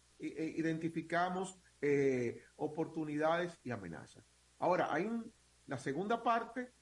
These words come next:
y, y el segundo ciclo de talleres es donde entramos en la parte ya formal de planificación, de definir objetivos, de definir tipos de estrategia,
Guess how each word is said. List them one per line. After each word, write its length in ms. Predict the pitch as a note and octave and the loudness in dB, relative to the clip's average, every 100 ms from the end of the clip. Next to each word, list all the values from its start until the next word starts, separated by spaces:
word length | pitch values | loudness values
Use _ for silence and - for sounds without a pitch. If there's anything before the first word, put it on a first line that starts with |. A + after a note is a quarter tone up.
| - | -12
y, 240 | C#3 - | -8 -4
y 20 | D3+ | -4
el 100 | D3+ | -2
segundo 360 | D3 D#3 G3+ | -2 0 0
ciclo 360 | - G#3+ A#3+ G#3 | -2 -4 -2 0
de 80 | G#3 | 0
talleres 540 | G#3+ G3+ D3+ D#3+ - _ _ - | 0 0 0 -2 -8 _ _ -6
es 140 | C#3+ | -4
donde 180 | F3 F#3+ | -4 -4
entramos 460 | E3+ E3+ F3 F3+ F3 | -2 2 2 2 0
en 60 | |
la 120 | D3+ | 0
parte 280 | D3+ D#3 E3+ | 2 0 0
ya 120 | D#3+ | -2
formal 560 | D#3+ D3+ C#3 D3 D3 - _ _ | -2 -4 -4 -4 -6 -8 _ _
de 180 | C3 D3+ | -2 0
planificación, 960 | D#3 D3+ D3 C#3+ B2 A2+ D3 G#2+ D#2+ - _ _ - | 2 0 0 -2 -6 -6 -2 -2 -2 -14 _ _ -2
de 120 | D3 | 2
definir 460 | D3+ D3+ D3 D#3+ G#3 | 2 2 -2 -2 0
objetivos, 800 | E3+ C#3 - A#3+ A#3+ A3+ A3+ A3+ - - | 2 0 -2 -4 0 2 0 -2 -12 -6
de 140 | D3+ D3+ | -2 0
definir 520 | D3 D3 D3 F3 - | -2 -4 -6 -8 -6
tipos 320 | F3 E3+ E3+ | -8 -2 -2
de 80 | D#3 | 0
estrategia, 720 | D#3 D#3 A3 A#3+ G#3 G3 G#3 | -2 -2 0 0 0 -2 -4